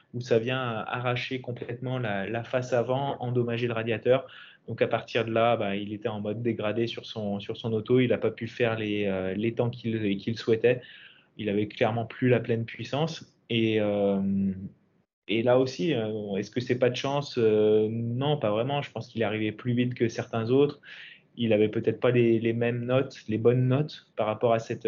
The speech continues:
à cette bosse-là, parce qu'on a vu un Thierry Neuville, on a vu Sébastien Ogier, on en a vu d'autres qui prenaient le même, euh, le même saut, le même, euh, le même angle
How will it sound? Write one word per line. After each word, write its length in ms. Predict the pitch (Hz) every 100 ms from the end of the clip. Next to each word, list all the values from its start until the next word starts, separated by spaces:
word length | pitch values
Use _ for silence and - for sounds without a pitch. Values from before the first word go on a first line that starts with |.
| 107
à 80 | -
cette 240 | 113 120 117
bosse-là, 380 | 120 - 131
parce 160 | 131 113
qu'on 160 | 110 107
a 80 |
vu 200 | 104 127
un 100 | 127
Thierry 320 | 107 117 110 110
Neuville, 400 | 113 131 139 123
on 120 | 101
a 80 | 98
vu 160 | 117
Sébastien 480 | 113 110 110 - 113
Ogier, 380 | 113 123 131 135
on 100 | 120
en 120 | 107
a 80 | 101
vu 160 | 117
d'autres 300 | 123 135 139 -
qui 100 | -
prenaient 360 | - 120 123
le 100 | 113
même, 240 | 110 117 117
euh, 180 | 107 104
le 120 | 107
même 200 | 120 123
saut, 300 | - 135 131
le 100 | 107
même, 240 | 117 117
euh, 220 | 107 104 95 - - - - - - 123
le 100 | 127
même 260 | 139 147 -
angle 500 | 143 160 123 104